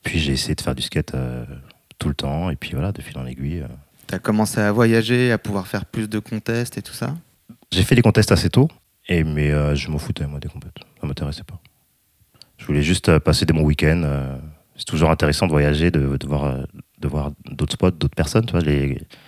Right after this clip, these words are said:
Speaker 1: les contests, c'est, euh, c'est une ambiance bien, bien particulière. Puis je voyais des skateurs de partout. Finalement, c'est devenu des amis, donc ça me faisait plaisir de les voir, donc j'allais au contest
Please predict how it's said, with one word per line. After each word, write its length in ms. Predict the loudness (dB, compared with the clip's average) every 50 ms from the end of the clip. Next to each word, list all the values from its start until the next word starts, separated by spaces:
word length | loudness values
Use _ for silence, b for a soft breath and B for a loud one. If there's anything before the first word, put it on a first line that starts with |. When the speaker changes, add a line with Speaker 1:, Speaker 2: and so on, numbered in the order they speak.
| B B B B B B
Speaker 1:
les 100 | -2 0
contests, 380 | 0 0 4 6 6 6 4 4
c'est, 200 | 4 4 6 6
euh, 220 | 6 6 4 2
c'est 140 | 2 0 -2
une 100 | -4 -2
ambiance 300 | 0 2 2 2 2 0 -2
bien, 400 | 0 2 4 4 4 2 2 0 0 -2 -4 -4
bien 220 | -4 -2 -2 0
particulière. 580 | 0 0 0 -2 -2 -2 2 2 2 2 0 -2 b b b b b b b b b b b
Puis 100 | -4 -2
je 60 | 0
voyais 180 | 2 4 4 4
des 60 | 2
skateurs 280 | 2 0 0 2 2 2
de 80 | 2
partout. 300 | 0 -2 0 2 2 0 0 -2 -12 _ _ _ -14 -10
Finalement, 320 | -6 -6 -4 -2 -2 -2
c'est 120 | -2 -2
devenu 220 | -2 -2 -2 -2 -2
des 120 | -2 0
amis, 240 | 0 0 0 -2 -4 -4
donc 200 | -8 -8 -8 -8
ça 100 | -6 -8
me 60 | -6
faisait 180 | -4 -2 -2 0
plaisir 220 | 2 4 4 4
de 40 | 4
les 80 | 4
voir, 220 | 2 4 4 4 2
donc 140 | 0 -2 -4
j'allais 160 | -2 -2 -2
au 60 | -2
contest 400 | -4 -4 -2 -2 -2 -2 -4 -8